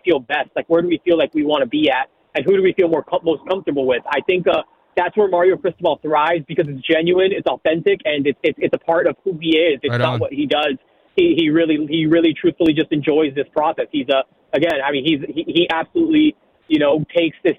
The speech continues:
Speaker 1: talent acquisition, this insanely crazy calendar, everything that it requires. He fa-, he, he looks at it between the, between the eyes, and he goes, and he, he goes and gets it. And so I think that's just a part of who Mario Cristobal is in this process, and I think that's why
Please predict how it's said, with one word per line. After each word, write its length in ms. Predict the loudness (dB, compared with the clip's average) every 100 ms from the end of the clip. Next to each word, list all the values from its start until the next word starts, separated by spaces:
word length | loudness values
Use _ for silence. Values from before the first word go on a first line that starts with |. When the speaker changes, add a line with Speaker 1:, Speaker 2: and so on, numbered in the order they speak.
| -4
Speaker 1:
talent 240 | -4 -4 -4
acquisition, 440 | -6 -4 -2 0
this 120 | -2 -4 -4
insanely 580 | -4 -2 -2 0 0 -2
crazy 420 | 0 0 0 -2
calendar, 500 | -4 -2 -2 0 0
everything 380 | 0 -2 -2 0
that 100 | 0
it 60 | -4
requires. 500 | -2 0 2 2 0 -4 _ _ -2
He 140 | -2
fa-, 120 | 2 0
he, 320 | 0 -2 0
he 80 | 2
looks 200 | 2 2
at 100 | 0
it 120 | 0
between 280 | -4 -2 0
the, 200 | 2 0
between 300 | -2 -2 0
the 120 | 2 2
eyes, 200 | 0 -2
and 120 | -2
he 80 | -2
goes, 200 | 0 0
and 200 | -2 -6
he, 180 | -6 -6 -10 -6
he 80 |
goes 240 | 0 0 0
and 120 | 0
gets 180 | -2 -4
it. 140 | -6 -8 _ -20 _
And 140 | -4 0
so 100 | 0
I 140 | 0 0
think 200 | -2 0
that's 160 | -2
just 160 | -4 -10
a 40 |
part 300 | -2 0 2
of 120 | -2 -2
who 80 | 0
Mario 280 | 0 0
Cristobal 440 | 0 -2 0 0 2
is 220 | 2 0 -4
in 100 | -4
this 120 | -2 -2 -2
process, 320 | -2 -2 -4
and 100 | -2
I 40 | -2
think 140 | -2
that's 160 | -4 -2
why 340 | -2 0 -2